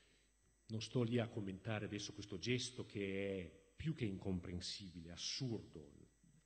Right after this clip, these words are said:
I piedi erano la parte più impura del corpo. Eh, non avevano ancora inventato le Timberland, quindi,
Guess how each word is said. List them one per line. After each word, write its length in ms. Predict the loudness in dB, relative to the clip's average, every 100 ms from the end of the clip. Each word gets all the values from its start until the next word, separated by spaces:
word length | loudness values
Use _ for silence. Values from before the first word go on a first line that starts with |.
| _ _ _ _
I 100 | -18
piedi 320 | -4 0 2
erano 260 | 0 -2 -6
la 80 | -6
parte 300 | -6 -6 -8
più 160 | -10
impura 520 | -10 -10 0 2 2 -2
del 200 | -4 -8
corpo. 540 | -8 -8 -10 -14 -20 -20 -20 -20 _ _
Eh, 200 | -16 -14 -16 -18 -16 -10
non 180 | -6 -2
avevano 280 | -2 0 -2
ancora 240 | -2 -2
inventato 440 | -2 -4 -6 -4
le 140 | -6 -6
Timberland, 720 | -4 -2 -2 -2 -6 -6 -8
quindi, 360 | -4 -2 -2